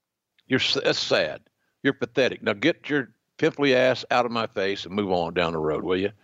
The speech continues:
Nobody's ever done that. But behind, in social media, when you could hide and, and where your, where your balls would be, have plenty of room to fit into a thimble, uh, they're, they're very brave.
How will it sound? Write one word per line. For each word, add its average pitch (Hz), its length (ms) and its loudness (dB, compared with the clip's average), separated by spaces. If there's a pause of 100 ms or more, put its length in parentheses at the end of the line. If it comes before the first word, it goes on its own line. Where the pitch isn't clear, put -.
(240)
Nobody's 208 360 2
ever 185 160 2
done 202 260 2
that. 107 240 -6 (600)
But 135 160 2
behind, 135 560 2 (320)
in 113 120 -6
social 147 360 0
media, 190 480 0 (480)
when 117 120 -6
you 131 60 -2
could 90 120 -2
hide 175 500 2 (580)
and, 104 300 -4
and 110 140 -4
where 120 120 4
your, 117 220 4
where 113 180 2
your 175 280 2
balls 113 440 4
would 101 140 -4
be, 104 240 -2 (360)
have 110 140 -2
plenty 247 220 2
of 160 80 2
room 104 180 0
to 92 60 -6
fit - 180 -4
into - 160 -4
a 80 40 -2
thimble, 80 420 -2 (680)
uh, 113 280 4 (140)
they're, 117 320 2
they're 113 100 4
very 117 220 2
brave. - 500 0